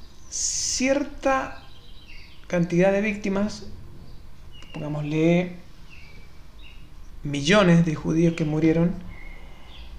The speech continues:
por el holocausto llevado, perpetrado por los nazis. Y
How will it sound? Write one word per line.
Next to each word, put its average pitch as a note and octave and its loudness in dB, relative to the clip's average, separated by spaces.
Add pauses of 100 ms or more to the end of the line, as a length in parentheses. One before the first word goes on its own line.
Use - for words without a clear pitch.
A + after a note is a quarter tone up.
(580)
por E3+ 4
el D#3+ 6
holocausto E3+ 6 (2000)
llevado, E3 8
perpetrado D#3+ 4 (1080)
por D#3 0
los D#3 6
nazis. A#3 6 (2000)
Y B3 2